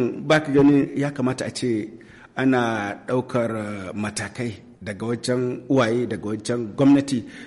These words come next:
tunda gwamnati ma, mu dawo kan gwamnati, tunda gwamnati shi ke da wuka, shi ke da nama a game da waɗannan hanyoyi na sada zumunta, tunda in ba da yarda shi ba, duka waɗannan abubuwa ba za su shigo ba. Shin ya kake ganin za a magance ita wannan matsala ta gurɓata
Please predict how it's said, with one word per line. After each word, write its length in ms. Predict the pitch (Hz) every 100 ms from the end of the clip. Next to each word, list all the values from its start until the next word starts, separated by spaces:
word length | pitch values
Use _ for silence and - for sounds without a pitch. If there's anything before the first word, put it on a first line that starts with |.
| -
tunda 340 | 123 127 113
gwamnati 400 | 101 135 147 147
ma, 220 | 117 123 127
mu 120 | 113 95
dawo 220 | 135 135
kan 180 | 143 143 107
gwamnati, 340 | 117 123 -
tunda 240 | 131 139
gwamnati 440 | 98 131 139 139 123 110
shi 180 | - 139
ke 140 | 139 113
da 140 | 110 110
wuka, 240 | 117 117
shi 160 | - 151
ke 140 | 127
da 80 | 110
nama 240 | 117 117 113 - - -
a 100 | 107
game 220 | 127 139
da 100 | 120
waɗannan 480 | 123 123 117 117 110
hanyoyi 300 | 95 120 117
na 260 | 113 113 110
sada 440 | 107 117 104 107 101
zumunta, 480 | 107 98 90 98 92
tunda 400 | 135 120 104 -
in 100 | 143
ba 140 | 139 123
da 100 | 113
yarda 160 | 107
shi 120 | 120 110
ba, 60 |
duka 240 | 107 123 151
waɗannan 420 | 113 143 117 110
abubuwa 300 | 113 127 120
ba 80 | 104
za 120 | 110
su 120 | -
shigo 280 | 85 87 90
ba. 160 | 85 87 - -
Shin 200 | - 156 127 -
ya 160 | 123 143
kake 240 | 185 180
ganin 260 | 127 120 127
za 120 | 120 120
a 60 | 104
magance 480 | 110 120 113 107 -
ita 180 | - 117
wannan 300 | 110 123 104
matsala 400 | 107 117 107 87 - -
ta 100 | - 123
gurɓata 580 | 110 147 165 127 -